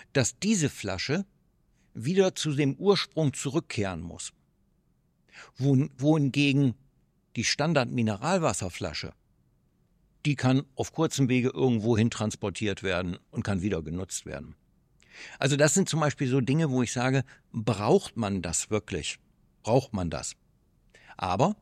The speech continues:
in der beruflichen Bildung wird nichts dazu gesagt, es wird nicht thematisiert. Ein anderes Beispiel ist das Thema Klimaschutz. Wir wissen ja nun, dass die Ernährung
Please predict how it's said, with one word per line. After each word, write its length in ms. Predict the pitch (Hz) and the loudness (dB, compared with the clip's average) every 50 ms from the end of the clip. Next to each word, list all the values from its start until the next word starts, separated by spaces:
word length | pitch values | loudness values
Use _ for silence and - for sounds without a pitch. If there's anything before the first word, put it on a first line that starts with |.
| _ _ _ _ _ _ _ _ _ _ _ _ _ _ _ _ _ | _ _ _ _ _ _ _ _ _ _ _ _ _ _ _ _ _
in 140 | - 147 131 | 0 2 4
der 100 | 131 120 | 4 4
beruflichen 600 | 104 113 120 156 170 - 202 165 - - 156 131 | 2 2 0 0 0 2 2 0 0 0 -2 0
Bildung 500 | 139 139 151 156 156 156 156 151 - - _ _ _ _ | 0 2 2 2 2 2 0 -2 -4 -8 _ _ _ _
wird 260 | - 120 107 - - | -2 -2 -2 0 2
nichts 440 | 131 139 220 - - - - - - | 2 2 2 0 -2 -4 -4 -2 2
dazu 360 | 147 131 - - - 143 120 | 2 0 0 0 -6 -6 -4
gesagt, 460 | 104 107 104 113 123 143 127 - - | -4 -4 -2 0 0 0 -2 -4 -10
es 160 | - - - | -12 -8 -2
wird 200 | 120 113 - - _ - | -2 -4 -4 -4 _ -6
nicht 360 | 110 107 120 143 - - - | 0 2 2 2 0 -2 -6
thematisiert. 800 | - 120 113 107 107 - - - 110 98 87 87 71 - - _ _ _ _ _ - - - - - - - _ | -4 -2 0 0 -2 -2 -4 -4 -4 -4 -4 -6 -6 -8 -10 _ _ _ _ _ -18 -16 -16 -16 -20 -20 -20 _
Ein 180 | - 131 - | -4 -4 -2
anderes 460 | - 180 196 208 196 160 123 113 - - | 0 2 2 4 4 2 2 0 -2 -2
Beispiel 640 | - 104 107 104 - - - - 117 127 143 160 _ _ _ _ _ _ _ _ _ _ _ _ _ _ _ _ - | -2 -2 -2 0 -2 -6 -6 -2 -2 -2 -2 -2 _ _ _ _ _ _ _ _ _ _ _ _ _ _ _ _ -6
ist 160 | 135 - - | -6 -2 0
das 160 | 139 127 - | 0 -2 0
Thema 300 | - 120 131 131 123 120 | 0 0 0 2 2 0
Klimaschutz. 640 | - - 110 98 98 87 - - - 80 - - - _ _ _ _ _ _ _ _ _ _ _ _ _ _ _ _ - - - _ _ - | -2 -4 -4 -4 -4 -4 -6 -6 -8 -10 -10 -14 -18 _ _ _ _ _ _ _ _ _ _ _ _ _ _ _ _ -20 -20 -20 _ _ -2
Wir 160 | 113 120 117 113 | 0 0 4 4
wissen 260 | 180 - 180 160 139 | 4 4 4 4 4
ja 140 | 120 107 104 | 4 4 4
nun, 340 | 104 110 120 143 170 - _ _ _ _ _ _ _ _ - | 2 2 2 2 0 -2 _ _ _ _ _ _ _ _ -2
dass 220 | 127 120 - - | 0 0 0 0
die 140 | - 135 123 | -4 -4 -2
Ernährung 640 | 120 113 123 139 147 147 110 82 85 82 64 - | 0 2 4 4 4 4 4 2 0 -4 -6 -10